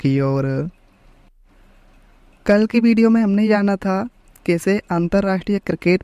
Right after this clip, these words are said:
परिषद यानी आईसीसी के अध्यक्ष के रूप में नियुक्त किया गया है जय शाह को। अगस्त दो हज़ार चौबीस में संयुक्त सैन्य अभ्यास कोल्ची फ्रीडम शील्ड दो हज़ार चौबीस किस देश द्वारा प्रारंभ किया गया है? अमेरिका और दक्षिण कोरिया द्वारा।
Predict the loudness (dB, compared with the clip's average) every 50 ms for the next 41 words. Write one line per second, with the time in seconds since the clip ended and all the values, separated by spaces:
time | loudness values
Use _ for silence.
0 | -2 -2 -2 -2 0 0 0 0 2 2 2 2 2 0 -2 -4 -4 -4 -2 0
1 | 0 0 -2 -4 -4 -2 -2 -2 0 0 0 0 0 -2 -2 -2 -4 -4 -2 0
2 | 0 2 2 2 2 2 2 4 4 2 2 0 -2 -6 -6 -2 0 0 2 2
3 | 2 0 0 0 0 0 0 -2 -2 -4 -8 _ _ -6 -6 -4 -2 0 0 2
4 | 0 0 -2 -2 -2 -2 -2 -2 -4 -4 -2 -2 -2 -2 -4 -8 -10 _ _ _
5 | _ _ _ _ _ _ _ _ _ -4 -4 -2 0 0 -2 -2 0 0 2 2
6 | 4 2 0 -2 -4 -2 -2 0 0 0 -2 0 0 -2 -2 -2 -4 -4 -4 -2
7 | -2 -2 -4 _ -14 -8 -4 -2 0 0 0 0 0 0 -2 -2 -2 -2 -2 0
8 | -2 -2 -4 -6 -10 -18 _ _ _ _ _ -2 0 0 0 0 -2 -4 -4 -2
9 | 0 0 0 2 2 2 0 0 0 -2 -2 0 0 0 -2 -2 -2 0 0 0
10 | 0 -2 -2 -4 -4 -4 -4 -2 -2 -2 -2 -4 -4 -6 -4 -2 0 0 0 0
11 | 0 0 0 0 -2 -2 -2 -2 -4 -4 -4 -4 -2 -2 -2 -2 -2 -4 -2 0
12 | 0 0 0 0 0 -2 -2 -2 -2 -2 -4 -6 -8 -12 _ _ _ _ _ _
13 | _ _ _ _ _ _ _ _ _ _ _ _ -2 0 2 2 2 2 0 -2
14 | -2 -2 -2 0 0 -2 -2 -2 -4 -4 -2 0 0 0 0 0 0 0 0 0
15 | -2 0 0 -2 -2 -4 -6